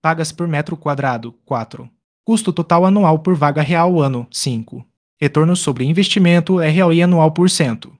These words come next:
Conclusão: com o sistema de guias e travessas vagas duplas, posicionamento preciso e economia de espaço, cada centímetro conta, você ganha economia de espaço, posicionamento preciso e menos manobras.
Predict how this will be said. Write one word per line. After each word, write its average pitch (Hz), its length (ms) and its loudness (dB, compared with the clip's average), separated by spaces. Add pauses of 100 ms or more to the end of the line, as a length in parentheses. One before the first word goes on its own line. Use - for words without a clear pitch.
(260)
Conclusão: 196 500 -2
com 190 160 -6
o 190 60 2
sistema 190 420 -2
de 180 100 0
guias 160 440 -2
e 175 40 -8
travessas 156 560 -2
vagas 139 380 0
duplas, 160 380 -4
posicionamento 185 800 -2
preciso 175 640 -4
e 180 80 -2
economia 180 500 -2
de 156 80 -4
espaço, 156 640 -2
cada 170 240 0
centímetro 170 560 -4
conta, 170 500 -4 (120)
você 156 240 -4
ganha 160 240 0
economia 175 420 -2
de 156 120 -4
espaço, 156 520 -2
posicionamento 180 880 -2
preciso 180 600 -2
e 147 60 -8
menos 135 300 -4
manobras. 127 800 -6